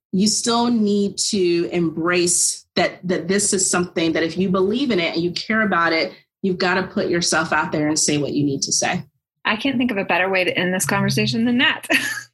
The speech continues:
Speaker 1: <laughs>
Speaker 2: Uh, you bring such a great perspective. I wanna thank you so much for joining us today. And I also
Speaker 1: Yeah.
Speaker 2: want to make sure that people can find you. So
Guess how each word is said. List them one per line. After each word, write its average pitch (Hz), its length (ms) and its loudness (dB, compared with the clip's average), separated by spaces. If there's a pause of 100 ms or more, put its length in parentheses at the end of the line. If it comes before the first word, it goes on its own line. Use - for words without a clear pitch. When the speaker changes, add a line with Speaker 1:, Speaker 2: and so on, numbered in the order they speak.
Speaker 1:
<laughs> 311 1000 0
Speaker 2:
Uh, 226 360 2
you 294 420 2 (100)
bring 240 200 0
such 247 200 0
a 277 40 -2
great 240 220 2
perspective. 202 580 0
I 180 120 2
wanna 202 200 0
thank 214 240 0
you 208 80 2
so 214 180 2
much 208 200 0
for 214 100 0
joining 185 400 2
us 170 260 0
today. 175 540 2
And - 120 -2
I 208 120 2
also 233 140 0 (100)
Speaker 1:
Yeah. 339 60 0
Speaker 2:
want 311 380 0
to 254 120 0
make 226 320 2
sure 233 260 2
that 190 400 0 (380)
people 254 240 -2
can 226 160 0
find 208 320 0
you. 143 360 0 (160)
So 196 460 0